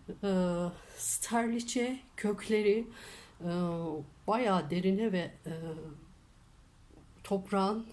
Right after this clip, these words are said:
her türlü, saksının her türlü, e, yanına, e, kök salabilen ve görkemli bir bitki olduğu için ona yakışan bir saksı ve, e, güneş ışığında daha iyi geçireceği için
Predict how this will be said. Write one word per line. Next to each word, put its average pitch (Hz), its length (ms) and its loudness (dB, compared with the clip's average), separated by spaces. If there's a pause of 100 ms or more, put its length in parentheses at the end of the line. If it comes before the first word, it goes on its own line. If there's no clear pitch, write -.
(220)
her 233 300 -2
türlü, 160 480 -2
saksının 190 520 0
her 220 280 0
türlü, 156 380 -4 (580)
e, 160 80 -10 (440)
yanına, 180 540 2 (960)
e, - 60 -12 (260)
kök 196 200 -2
salabilen 175 680 -2 (380)
ve 185 60 0
görkemli 196 580 0
bir 165 160 -4
bitki 202 240 -2
olduğu 165 320 0
için 208 560 2 (360)
ona 233 420 2
yakışan 233 480 4
bir 175 40 2
saksı 233 640 2 (240)
ve, 220 300 4
e, 170 260 6
güneş 226 360 4
ışığında 165 440 4
daha 202 220 4
iyi 156 200 2
geçireceği 170 640 2
için 254 360 2